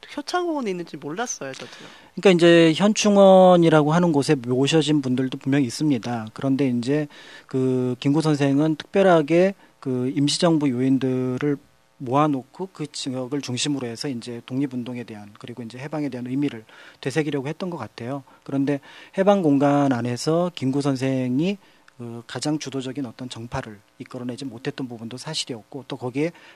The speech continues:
Speaker 2: 반대하는 세력들이 스펙트럼처럼 많이 있었거든요. 그러다 보니까 어떤 의미에서 보면 지금은 조금은 동떨어지게
Speaker 1: 음.
Speaker 2: 그렇게 이제 묘역이 형성된 것 같은 느낌도 주죠.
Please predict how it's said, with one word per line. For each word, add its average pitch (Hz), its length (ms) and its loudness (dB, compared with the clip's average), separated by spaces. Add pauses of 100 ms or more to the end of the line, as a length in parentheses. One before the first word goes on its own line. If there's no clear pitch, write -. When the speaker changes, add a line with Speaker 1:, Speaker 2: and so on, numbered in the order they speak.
Speaker 2:
반대하는 131 720 -6
세력들이 - 400 -12
스펙트럼처럼 170 720 -8 (160)
많이 127 280 -4
있었거든요. 120 640 -8 (300)
그러다 160 300 4
보니까 135 520 -2 (260)
어떤 175 280 0
의미에서 127 320 0
보면 120 260 -8
지금은 131 540 -2 (160)
조금은 135 400 -4 (140)
동떨어지게 127 760 -6
Speaker 1:
음. 165 220 -14
Speaker 2:
그렇게 123 260 -12
이제 117 140 -10
묘역이 120 340 -10
형성된 147 400 -6
것 110 100 -16
같은 113 240 -14
느낌도 110 340 -12
주죠. - 260 -8